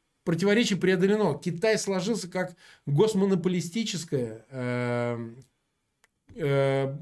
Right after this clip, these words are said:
система с рыночной, очень умеренно рыночной экономикой, контролируемой государством, но тем не менее.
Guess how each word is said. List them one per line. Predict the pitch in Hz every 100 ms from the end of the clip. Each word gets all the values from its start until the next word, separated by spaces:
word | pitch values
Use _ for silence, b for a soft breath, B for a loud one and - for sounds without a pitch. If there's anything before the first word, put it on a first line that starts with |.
| 190 180 151
система | - 165 233 254 208 - B B B B
с | -
рыночной, | 190 214 294 214 - 143
очень | - 165 165 190
умеренно | 196 220 175 156 151
рыночной | 226 220 - 180 170
экономикой, | 175 214 277 185 165
контролируемой | 170 170 202 208 156 143 143
государством, | 143 143 233 226 165
но |
тем | 160 185
не | 190
менее. | 220 190 117